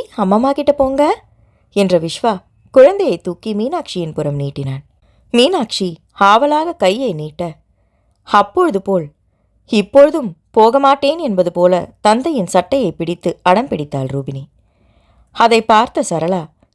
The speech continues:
சிறு திருப்தி பட்டுக்கொள்ள, மீனாட்சியின் முகம் சுருங்கியது. "உங்களை கொஞ்ச நாள் பார்க்கலல்ல அத்தை, அதான் பிடிவாதம் பிடிக்கிறா" என்று சமாளிப்பாக சொன்னவன் கட்டாயமாக மாமியாரிடம் பிள்ளையை கொடுத்தான். மீனாட்சி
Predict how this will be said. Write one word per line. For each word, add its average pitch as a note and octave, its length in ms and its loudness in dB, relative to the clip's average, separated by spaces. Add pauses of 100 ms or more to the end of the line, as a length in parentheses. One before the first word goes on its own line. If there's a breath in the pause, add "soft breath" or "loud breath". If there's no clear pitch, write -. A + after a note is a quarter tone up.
சிறு C4 320 4
திருப்தி B3+ 320 -2
பட்டுக்கொள்ள, D3+ 500 -6 (640)
மீனாட்சியின் A3+ 680 0
முகம் D#3 280 -4 (380)
சுருங்கியது. A#3 640 0 (1080)
"உங்களை F#3+ 220 4
கொஞ்ச E3+ 240 -2
நாள் G#3 220 -4
பார்க்கலல்ல G#3 520 0
அத்தை, D#3+ 180 -6 (280)
அதான் F3 280 -4
பிடிவாதம் F#3+ 440 0
பிடிக்கிறா" C#3 320 -8 (640)
என்று G3 320 2
சமாளிப்பாக D4 680 0
சொன்னவன் D3+ 380 -6 (540)
கட்டாயமாக C#4+ 680 2
மாமியாரிடம் G#3+ 680 -2
பிள்ளையை G3 360 -2
கொடுத்தான். C#3 440 -8 (800)
மீனாட்சி C#4+ 460 0